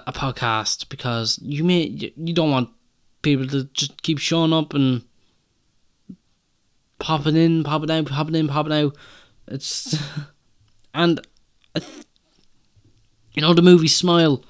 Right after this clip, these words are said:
That's, that's a, that's, that's probably one as well because I don't know.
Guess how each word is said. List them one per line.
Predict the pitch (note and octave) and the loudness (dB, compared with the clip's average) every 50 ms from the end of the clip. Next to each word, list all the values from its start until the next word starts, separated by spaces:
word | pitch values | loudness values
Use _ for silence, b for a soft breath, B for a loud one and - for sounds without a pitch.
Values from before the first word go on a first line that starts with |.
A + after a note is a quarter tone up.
| b b b b b | b b b b b
That's, | - D#3 F3 - - - - - | -4 -4 -4 -4 -8 -14 -12 -8
that's | - D3 D#3 - - | -6 -6 -4 -4 -2
a, | E3+ D3+ C#3 B2 - _ _ _ _ _ _ _ _ - - - - | -2 -2 -2 -4 -6 _ _ _ _ _ _ _ _ -20 -20 -6 -2
that's, | E3 F3 F3 - - D3 D3 C#3+ - | -2 -2 -2 -2 -6 -6 -6 -8 -8
that's | - D#3 D#3+ D3+ C#3+ - - - - - _ - | -4 -2 -2 0 0 -2 -6 -8 -10 -12 _ -18
probably | - - - C#3 B2 B2+ B2 A#2+ A2+ A2 A2 _ _ _ _ _ _ _ _ _ _ _ _ - | -8 -4 -2 -2 0 2 0 0 0 -2 -6 _ _ _ _ _ _ _ _ _ _ _ _ -14
one | C#3 C3 B2 B2 B2 A#2+ A#2+ | -10 -6 -4 -2 0 0 0
as | A#2 A2 A2+ | -2 -2 -2
well | A#2+ A#2+ A#2 A2+ A2+ | -2 -2 -2 -4 -4
because | A#2 A2+ A2 A#2 A2+ - - - | -6 -8 -10 -12 -14 -14 -12 -10
I | - C3+ | -6 -6
don't | C#3 C#3 C3+ | -4 -4 -4
know. | B2 A2+ A2 G#2+ | -4 -4 -6 -10